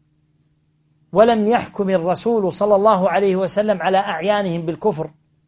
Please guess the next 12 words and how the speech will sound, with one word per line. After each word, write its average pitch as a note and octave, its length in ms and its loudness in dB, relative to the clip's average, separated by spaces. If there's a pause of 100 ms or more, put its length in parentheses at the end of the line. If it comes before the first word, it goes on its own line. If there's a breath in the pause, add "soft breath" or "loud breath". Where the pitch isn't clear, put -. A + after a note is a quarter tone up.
(1040)
حكما A3 300 2
دنيويا، G3+ 720 2
مع E3 380 -2
أنهم A3 280 0
في F#3 140 -4
الآخرة A3 640 4 (240 soft breath)
أخبر A3 340 4
الله G#3 380 4
عز F3+ 220 0
وجل G3+ 300 4
رسوله A#3+ 540 2
بأعيانهم، A3 680 0